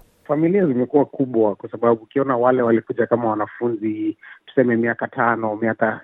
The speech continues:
saba, miaka kumi iliyopita, sasa wame-, wameweza kupata, you know, wachumba, wameweza kupata watoto. So sasa hata zile, hizi events tuna organize,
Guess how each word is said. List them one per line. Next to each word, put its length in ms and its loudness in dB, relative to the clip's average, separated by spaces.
saba, 280 0
miaka 240 -4
kumi 500 0
iliyopita, 560 2
sasa 220 0
wame-, 200 2
wameweza 500 2
kupata, 600 0
you 140 2
know, 140 -2
wachumba, 520 0
wameweza 300 0
kupata 260 -2
watoto. 500 2
So 80 -2
sasa 240 0
hata 240 0
zile, 680 2
hizi 320 -2
events 340 0
tuna 200 -6
organize, 640 0